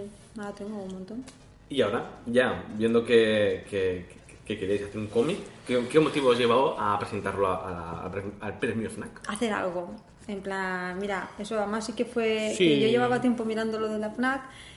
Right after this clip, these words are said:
Speaker 1: y te dije, "Pablo, eh, tal de, creo que fue noviembre, tenemos un, hay una fecha, vamos a aprovechar. Son dieciséis páginas y una sinopsis. Hala, ponte a currarte una sinopsis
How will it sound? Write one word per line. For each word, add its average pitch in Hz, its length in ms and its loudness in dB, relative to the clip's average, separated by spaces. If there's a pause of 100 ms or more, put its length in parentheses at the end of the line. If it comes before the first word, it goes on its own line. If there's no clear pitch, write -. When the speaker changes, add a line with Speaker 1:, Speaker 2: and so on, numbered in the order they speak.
(140)
Speaker 1:
y 247 120 4
te 220 100 0
dije, 214 260 0
"Pablo, 208 380 2 (200)
eh, 196 320 -2 (100)
tal 226 200 0
de, 214 260 -2
creo 208 160 -4
que 208 60 -4
fue 208 160 -8
noviembre, 220 480 0
tenemos 214 400 -2
un, 208 160 -6
hay 220 120 -2
una 202 140 -2
fecha, 269 320 0
vamos 233 220 2
a - 20 0
aprovechar. 196 500 -2
Son 240 200 -2
dieciséis 226 320 -2
páginas 302 520 2 (280)
y 240 80 0
una 233 180 2
sinopsis. 202 480 -4
Hala, 214 220 2
ponte 247 160 2
a 262 40 0
currarte 247 360 0
una 233 100 2
sinopsis 240 560 6